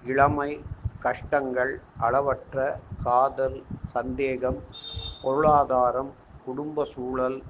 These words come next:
உறவுகள், வேலை, குழந்தைகளின் படிப்பு, மருத்துவம், இத்தனை முதுகில் சுமந்து சமூகம் மெச்சும் வகையில் வாழ்ந்த தம்பதிகள். அறுபத்தைந்து வயதிற்கு மேல்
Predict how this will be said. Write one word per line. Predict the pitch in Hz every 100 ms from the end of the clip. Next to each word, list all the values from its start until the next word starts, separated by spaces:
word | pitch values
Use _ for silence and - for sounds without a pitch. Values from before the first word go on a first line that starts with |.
| - - 117
உறவுகள், | 127 143 131 120 123 131 - - - - - -
வேலை, | 135 147 131 127 - - - -
குழந்தைகளின் | 139 151 147 139 123 127 131 143 -
படிப்பு, | 123 131 131 - 127 127 - 120
மருத்துவம், | 120 139 147 - 123 123 - - - - - -
இத்தனை | 143 - - 160 143 131
முதுகில் | 131 147 170 156 135
சுமந்து | - 131 135 147 147 156 - - - - - -
சமூகம் | 143 160 170 160 139 131
மெச்சும் | 131 - - 156 127
வகையில் | 127 139 143 151 160 - - -
வாழ்ந்த | 123 135 143 139 143 175 175 - -
தம்பதிகள். | 127 127 127 120 107 104 - - - - - - -
அறுபத்தைந்து | - 143 175 190 - 160 151 135
வயதிற்கு | 127 139 151 160 - 131
மேல் | 117 131 135